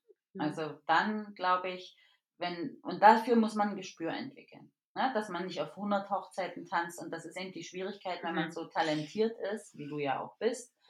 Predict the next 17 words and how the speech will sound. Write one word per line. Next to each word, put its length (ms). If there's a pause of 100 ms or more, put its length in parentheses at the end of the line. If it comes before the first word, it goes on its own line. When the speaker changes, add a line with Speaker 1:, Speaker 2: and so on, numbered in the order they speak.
(280)
Speaker 2:
dass 320
du 200
dich 260
verrennst 680
in 200
vielen 640
Baustellen, 680
anstatt 360
lieber 360
eine 440 (340)
richtig 640 (440)
anzupacken 760
und 180
was 180
dir 120
Spaß 380
macht. 220